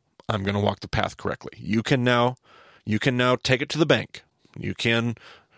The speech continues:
not that it's a claim you're gonna be perfect. That's a Greek idea. Forget that. "I'm gonna make mistakes. Maybe not with Jesus, but a typical person. I'm gonna make mistakes, but I'm gonna walk the path correctly." Here is Jesus saying, "John, I know about the authority thing. I know this makes you uncomfortable,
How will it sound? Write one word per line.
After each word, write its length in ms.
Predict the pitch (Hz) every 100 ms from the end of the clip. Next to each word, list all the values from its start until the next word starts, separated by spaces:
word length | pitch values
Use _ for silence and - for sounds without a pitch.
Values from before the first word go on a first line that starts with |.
| -
not 180 | 110 139
that 80 | 127
it's 80 |
a 40 | -
claim 200 | 120 113
you're 80 | 107
gonna 100 | 107
be 100 | 117
perfect. 400 | - 95 95 -
That's 160 | 92
a 40 | -
Greek 240 | 92 -
idea. 280 | 76 - - _
Forget 280 | - 87 -
that. 160 | - - _ - - - - - -
"I'm 80 | 101
gonna 140 | 107
make 120 | 135
mistakes. 540 | 165 - 110 104 - - _ _ _
Maybe 200 | 69 95
not 100 | 104
with 120 | 117
Jesus, 440 | - 110 107 - - _ _ _ -
but 140 | 95
a 20 |
typical 340 | - 151 - 107
person. 440 | 107 98 104 117 _ - - _ -
I'm 80 | 101
gonna 140 | 104
make 140 | 113 123
mistakes, 400 | 143 - 156 -
but 120 | 107
I'm 100 | 104
gonna 140 | 117 110
walk 260 | 107 104
the 60 | 107
path 280 | 117 98 -
correctly." 380 | 98 90 - - - - -
Here 220 | 120 120
is 160 | 139 120
Jesus 380 | 135 131 117 -
saying, 320 | 110 101 98
"John, 300 | 104 104 113
I 140 | -
know 460 | 113 117 101 107 123 -
about 240 | 98 104
the 100 | 113
authority 460 | 110 - 110 101 95
thing. 300 | 98 92 101
I 60 |
know 140 | 98 107
this 140 | 104
makes 160 | 110 -
you 60 | 131
uncomfortable, 540 | 135 113 - 101 110